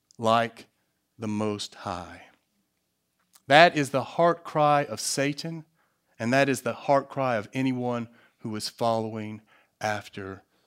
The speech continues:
the evil one. I will make myself like the Most High. And this happened because Satan was not content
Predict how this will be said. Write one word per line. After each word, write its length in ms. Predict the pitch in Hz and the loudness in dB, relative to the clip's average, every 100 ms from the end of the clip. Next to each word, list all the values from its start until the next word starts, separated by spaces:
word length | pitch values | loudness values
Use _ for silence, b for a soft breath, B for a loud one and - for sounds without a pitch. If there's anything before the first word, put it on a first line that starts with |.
| _ | _
the 160 | 101 101 | -14 -12
evil 220 | 101 87 | -12 -14
one. 340 | 82 82 82 - _ _ _ _ _ _ _ _ - 127 | -16 -18 -20 -20 _ _ _ _ _ _ _ _ -4 4
I 460 | 127 131 135 131 B B B | 6 6 4 2 B B B
will 160 | 120 107 | -6 -4
make 480 | 107 113 110 113 - _ _ | -2 -2 -4 -10 -20 _ _
myself 1000 | 104 110 117 113 - 92 82 87 - - _ _ _ _ _ _ _ _ | 0 2 2 0 -6 -6 -8 -14 -20 -20 _ _ _ _ _ _ _ _
like 400 | 104 98 92 - - - | -6 -6 -6 -14 -20 -12
the 100 | 104 | -10
Most 320 | 95 87 - | -8 -12 -12
High. 420 | 95 85 85 - _ _ _ _ _ _ _ _ _ _ _ _ _ | -14 -14 -18 -20 _ _ _ _ _ _ _ _ _ _ _ _ _
And 100 | 120 | -2
this 160 | 135 - | 0 2
happened 360 | 185 208 160 131 | 4 4 2 -4
because 240 | 127 123 | -4 -6
Satan 380 | - 156 160 143 | -2 -2 0 -2
was 140 | 123 | -2
not 300 | 131 143 151 | 0 0 -2
content 880 | 139 120 - - 175 123 90 - | -4 -6 -8 -8 -4 -4 -6 -14